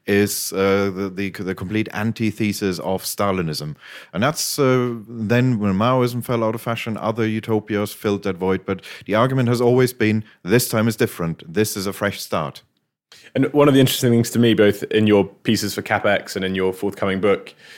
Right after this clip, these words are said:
Speaker 2: is the, the amazing fact that there's, there's almost no communist regime too grim f-,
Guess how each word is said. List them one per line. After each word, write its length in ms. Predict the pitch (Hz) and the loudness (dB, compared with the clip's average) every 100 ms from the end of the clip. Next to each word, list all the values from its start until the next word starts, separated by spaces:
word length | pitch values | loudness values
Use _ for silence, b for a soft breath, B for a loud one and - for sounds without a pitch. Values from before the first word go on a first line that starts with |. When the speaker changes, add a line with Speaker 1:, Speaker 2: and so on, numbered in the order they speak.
| B B - | B B -2
Speaker 2:
is 380 | 110 107 101 - _ _ _ _ - - | 2 2 -2 -10 _ _ _ _ -20 -10
the, 180 | 120 117 | -6 -6
the 260 | - 120 | -2 2
amazing 360 | 123 131 113 117 | 4 6 4 2
fact 300 | - 101 - | 2 0 0
that 120 | 92 | -2
there's, 300 | 110 101 - - | -2 -4 -6 -8
there's 160 | 117 | -2
almost 280 | 123 131 120 | 2 2 2
no 480 | 120 117 113 107 98 - _ | 4 6 6 4 0 -8 _
communist 420 | - 107 104 98 110 | -2 0 0 -2 0
regime 680 | 104 95 104 98 95 90 - _ | 0 2 0 0 -2 -6 -12 _
too 280 | - 127 113 | 0 2 4
grim 400 | 90 110 104 95 | 4 6 6 4
f-, 160 | - | -4